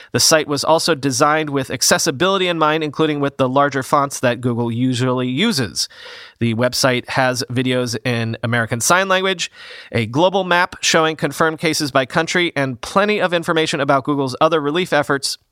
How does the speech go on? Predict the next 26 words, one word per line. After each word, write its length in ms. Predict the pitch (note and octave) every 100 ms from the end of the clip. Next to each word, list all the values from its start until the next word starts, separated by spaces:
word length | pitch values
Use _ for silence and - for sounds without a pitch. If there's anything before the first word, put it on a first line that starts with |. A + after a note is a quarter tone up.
| _ _
plus 200 | - A3+
some 360 | - E3+ D#3 D3+
feel-good 480 | - D3 C#3 C3+ B2+ C3+
YouTube 400 | F3 F#3 D3+ A#2
videos. 420 | A#2 G2 D2 - _ - - - - -
Alongside 460 | E3 G#3+ G#3+ G3+
the 60 | E3
website, 420 | F3+ F3+ F3+ F3
and 140 | D3+ C#3
potentially 420 | - F#3+ - D3+
more 200 | D#3+ C3+
importantly, 640 | A2+ A#3 A#3+ D3+ B2+ B2 _ - _ _
Google 280 | - A3+ B3
will 100 | A3
start 300 | G#3 G3+ F3+
providing 420 | F#3 E3+ E3 D#3 C#3+
more 240 | E3 G#3+
enhanced 560 | D#3 D3+ D#3+ A3 A#3 -
information 600 | F#3+ - D#3+ G3+ - G3+
cards 320 | E3+ C3 C3
for 140 | -
people 300 | C3+ C#3+ C#3+
who 100 | C#3
search 320 | C3+ - D3+ -
for 140 | -
terms 580 | - - G#3 G3+ F3+